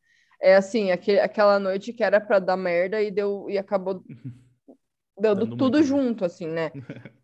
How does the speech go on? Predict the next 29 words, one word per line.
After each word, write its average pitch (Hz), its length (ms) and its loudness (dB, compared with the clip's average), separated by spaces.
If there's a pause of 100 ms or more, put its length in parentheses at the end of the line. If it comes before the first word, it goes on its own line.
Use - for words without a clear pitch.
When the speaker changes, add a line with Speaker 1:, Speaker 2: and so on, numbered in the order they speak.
Speaker 1:
A - 100 -2
todas 226 240 -2
as 247 140 0
merdas 226 340 0
possíveis, 180 640 -6
né? 151 200 -8 (580)
Então, 175 680 -2
é 226 100 -2
mais 240 260 0
isso 330 240 -4
mesmo, 214 280 -2
é 196 40 -4
uma 202 160 -2
noite 208 300 -6
que 277 100 -6
deu 240 140 0
muito 233 220 -4
errado. 220 380 0 (280)
Mas 214 160 -4
o 226 60 -4
que 240 140 -2
funcionou 240 520 0
pra 247 220 0
mim, 240 340 -4 (400)
é, 214 440 6
foi, 247 600 4 (300)
na 262 80 2
verdade, 277 260 4
assim, 208 400 -4